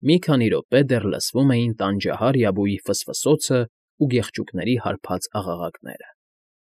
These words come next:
Հետո ֆսֆսոցը կտրվեց, ապա լռեց նաև գոռում-գոչումը, և շուրջը նորից ուրիշ ձայն չկար, բացի քամու սուլոցից ականջների տակ,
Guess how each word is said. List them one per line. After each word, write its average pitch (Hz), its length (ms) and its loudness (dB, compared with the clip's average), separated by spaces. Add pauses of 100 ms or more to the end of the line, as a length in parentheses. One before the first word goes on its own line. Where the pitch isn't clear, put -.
(500)
Հետո - 240 4
ֆսֆսոցը - 600 -2
կտրվեց, - 600 -6 (560)
ապա 110 240 0
լռեց 98 420 0
նաև 107 320 0
գոռում-գոչումը, 92 880 -4 (760)
և 120 220 2
շուրջը 143 400 4
նորից 107 340 0 (380)
ուրիշ 117 300 2
ձայն 98 260 -4
չկար, - 400 -12 (640)
բացի 120 340 0
քամու 104 360 -2
սուլոցից 95 580 -2
ականջների - 640 -10
տակ, - 280 -20